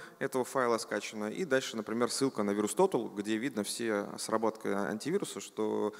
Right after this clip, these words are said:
соответственно, такой-то сайт в такое-то время по таким-то запросам отдал такой-то файл, он детектируется антивирусами. То есть это для нас и обычно для регистратуры, опять же,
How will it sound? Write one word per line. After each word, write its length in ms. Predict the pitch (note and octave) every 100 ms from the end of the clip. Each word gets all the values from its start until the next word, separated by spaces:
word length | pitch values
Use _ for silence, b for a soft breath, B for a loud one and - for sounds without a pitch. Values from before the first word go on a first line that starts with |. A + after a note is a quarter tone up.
| B B
соответственно, 380 | - G#2+ A2+ -
такой-то 340 | A#2 B2 A2
сайт 280 | A#2 G3 -
в 120 | -
такое-то 420 | - G#2 A#2+ A2 B2
время 360 | F3+ F#3 D3+ B B -
по 60 |
таким-то 420 | A2 A#2 B2 G#2
запросам 560 | G#2 A2+ E3+ G3 D3 B2
отдал 260 | A2 G#2+ G#2
такой-то 320 | G#2+ A2 G#2
файл, 300 | - F#3 E3+
он 100 | B2
детектируется 580 | A2+ G#2+ - B2 A2 -
антивирусами. 540 | F#2+ F#2 F2+ - - -
То 60 | G#2
есть 140 | -
это 200 | C#3+ B2+ G2+ - -
для 220 | G2+ G#2
нас 320 | D#3 F3+ -
и 40 | G#2+
обычно 360 | G#2 A2 G#2+
для 80 | G2+
регистратуры, 720 | F#2+ G#2 A#2+ A#2+ E3+ A#2+ G2
опять 220 | G2+ A#2+
же, 180 | G#2+ F#2+